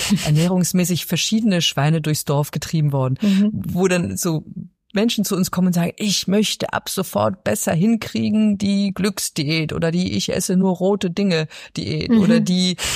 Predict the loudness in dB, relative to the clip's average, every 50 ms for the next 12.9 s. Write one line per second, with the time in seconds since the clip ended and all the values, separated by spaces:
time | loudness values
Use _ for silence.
0 | -4 -4 -2 0 0 0 0 -2 -2 -2 -2 0 0 0 -2 -2 -2 -2 0 -2
1 | -4 -4 -2 0 0 0 -2 -2 0 2 2 2 2 0 -2 -2 -2 -2 -2 0
2 | 0 0 0 -2 -2 -2 -2 -2 -4 -6 -2 0 2 2 4 2 2 2 2 2
3 | 2 2 0 0 -2 -2 0 0 2 2 2 0 -2 -4 -2 0 0 0 0 -2
4 | -4 -6 -12 -14 -12 -14 -14 -16 -20 _ _ _ -4 -2 0 0 0 0 0 2
5 | 2 2 2 0 -2 -2 -2 -2 -2 -2 0 0 -2 0 2 2 2 2 2 0
6 | -2 -2 -2 -2 -4 -8 -10 -14 -20 -20 -20 -20 -20 -20 -10 _ 0 0 0 0
7 | -4 _ _ -4 -4 -2 -2 -2 -4 -4 -6 -8 _ _ _ _ _ _ _ _
8 | _ _ 0 0 0 -2 -6 _ _ -20 -16 -6 -2 0 0 0 0 0 -2 -4
9 | -2 0 0 2 2 2 2 2 2 0 0 0 -2 -2 -2 -2 -2 0 0 -2
10 | -2 -4 -4 -2 0 0 0 0 0 -2 -4 -4 -4 -4 -2 -2 0 0 0 -2
11 | -2 -2 -2 0 0 0 0 -2 -2 0 0 -2 0 -2 -4 -6 -10 _ _ -20
12 | -10 _ -6 -4 -4 -2 -2 -2 -2 -4 -6 _ _ -4 -4 -4 -6 -10